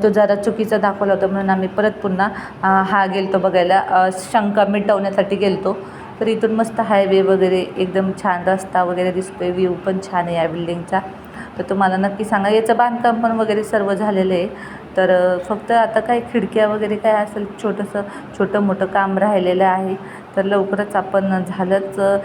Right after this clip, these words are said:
स्वामींच्या कृपेने तर आपल्याला लवकरच होऊन जाईल. आता सगळं मी स्वामींवर सोडून दिलेलं आहे, जे मला जिथं कमी पडेल तिथं आता मी स्वामींना हे करणार आहे खरंच. आणि आता बघूया आता काय होते,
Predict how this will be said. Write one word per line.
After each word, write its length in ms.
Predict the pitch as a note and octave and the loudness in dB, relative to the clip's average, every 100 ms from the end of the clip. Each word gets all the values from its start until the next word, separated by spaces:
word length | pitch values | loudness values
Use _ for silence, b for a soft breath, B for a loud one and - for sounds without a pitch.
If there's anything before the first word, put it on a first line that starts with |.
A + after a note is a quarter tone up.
| B - | B -2
स्वामींच्या 460 | A3 G#3 G3+ G3+ G3+ | 0 2 2 0 -2
कृपेने 460 | G3+ G3 G3+ G3+ | -2 0 0 0
तर 140 | G3 G3 | 0 0
आपल्याला 340 | F#3+ G3+ G#3 | 2 2 2
लवकरच 400 | G#3 G#3 G#3 G3+ | 0 0 -2 -2
होऊन 260 | G3+ F#3+ F#3+ | -4 -2 2
जाईल. 200 | G3 G3 | 2 2
आता 180 | F#3+ | 0
सगळं 300 | G3 A3 A3 | -2 0 2
मी 140 | A3 G#3+ | 2 0
स्वामींवर 520 | A3+ G#3+ G#3 G3 G3 | 0 0 0 0 0
सोडून 340 | G3 G#3 F#3+ | 2 2 2
दिलेलं 280 | F#3 F3 F3 | 2 2 2
आहे, 100 | F3 D3 F3 | 0 -4 0
जे 220 | G#3+ A3+ | 4 4
मला 340 | A3 A3 A3 A3 C#4+ B B F#3+ | 4 2 2 2 -4 B B -2
जिथं 240 | B3 B3+ | 0 2
कमी 280 | C4 C4 B3 | 2 2 2
पडेल 320 | A#3+ A3+ A3 | 2 2 2
तिथं 180 | A3+ A3+ | 0 2
आता 200 | G#3 G#3 | 2 2
मी 140 | G3 | -2
स्वामींना 560 | G3 A3 G3+ F#3+ F#3 F#3 | 0 2 2 0 2 2
हे 160 | G3 E3+ | 2 0
करणार 340 | F#3+ F3+ F3 | 0 0 0
आहे 100 | D#3 - | -2 0
खरंच. 180 | G3 G3 B B - | 0 0 B B -6
आणि 380 | F3 E3+ F3 F3 F#3 - - - - | -4 -4 -6 -4 -6 -8 -18 -8 -4
आता 200 | G3 F#3 | 0 2
बघूया 400 | F#3+ F#3+ G#3 G3 | 2 0 2 2
आता 140 | F#3+ | 0
काय 220 | F3+ F#3 | -2 0
होते, 460 | F#3+ F#3 G#3 G#3 | 2 2 2 0